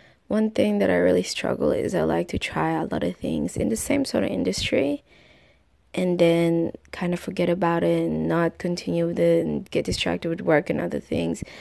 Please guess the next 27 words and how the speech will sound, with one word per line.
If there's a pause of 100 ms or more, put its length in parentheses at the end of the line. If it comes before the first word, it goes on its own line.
(220)
when
you
should
be
doing
that
to
strengthen
it. (380)
Having
said
that,
you
don't
wanna
dip
your
toes
in
many
areas. (360)
You
wanna
focus
on
one
thing,